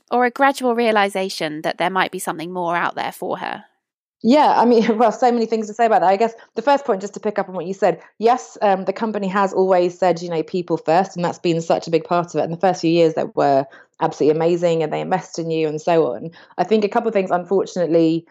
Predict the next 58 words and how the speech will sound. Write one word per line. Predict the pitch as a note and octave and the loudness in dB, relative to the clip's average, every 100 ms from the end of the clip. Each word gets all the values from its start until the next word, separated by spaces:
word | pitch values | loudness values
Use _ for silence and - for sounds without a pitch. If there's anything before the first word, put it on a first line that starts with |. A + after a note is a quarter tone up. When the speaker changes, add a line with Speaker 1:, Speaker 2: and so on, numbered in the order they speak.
| _ - | _ -2
Speaker 2:
um, | E3+ D#3+ D#3+ D#3 D3+ - | 0 0 -4 -8 -10 -10
you | E3 E3+ | -4 2
know, | D3+ | 4
that | D#3+ D#3+ | 2 0
has | E3+ F3 | -2 -6
changed | - F#3+ A3+ A#3+ | -2 0 0 2
in | A#3 | 2
the | A3+ | 2
last | A3+ A3 A3+ | 2 0 0
years | B3 A#3+ | 2 2
because | G3 - F#3 | 0 -8 -6
of | F3 | -2
the | E3 E3 | 2 2
economy | D#3+ E3 D#3+ D#3 C#3+ | 0 -2 -2 -2 -2
and | - | -2
how | D#3+ D#3+ | -2 -2
things | D3+ D3+ D#3 | -2 -4 -4
are | |
going | D#3 D3+ D3 | 0 2 2
in | D3 | 0
the | |
consumer | D3+ D#3 E3 D#3+ | -4 -6 -4 -2
goods | D3 D3 | -2 0
industry. | E3 D#3+ - A#2 | -2 -2 -4 -2
So | D#3 | -2
that's | - | 0
one | F3 E3 | 0 0
thing | E3 C#3+ | -2 -2
generally. | C#3+ E3 D3+ C3+ F3+ F#3+ - _ _ | 0 0 2 0 -2 -6 -16 _ _
Um, | E3+ D#3 D3+ D3+ D3+ _ - | 0 2 0 -4 -8 _ -2
but | E3+ | 2
the | |
other | F#3+ G3 | 4 2
thing | F#3+ | -2
specifically | F3 F3+ A3+ A3+ F3 | -4 -6 -6 -6 -8
for | D#3+ | -10
me, | F#3 E3+ | -6 -6
because | D#3+ E3 A3 G3 | -6 -2 0 2
I | |
was | E3+ D#3+ | 4 2
on | D#3 D#3 | 0 -2
this | D3+ | -4
digital | - E3 E3+ - D#3 D3+ D3 _ _ - | -4 -2 -2 2 2 2 -2 _ _ -2
path | E3 D3+ E3 | 0 0 2
a | |
little | F3 F#3 | 2 2
bit | - | 0
outside | D#3+ - - D3+ | -2 -2 -2 -2
of | D3+ | 0
the | |
organization, | D3+ D3 D3+ D#3+ F3 F#3 C#3 | -2 -2 -2 0 0 -2 -8
I | C3+ | -6
kind | F3+ | -4
of | E3+ | -4
slipped | - E3+ - | -4 -4 -4
through | - E3 | -4 -2
the | D#3+ | -2
net, | D#3 F#3+ | -2 -4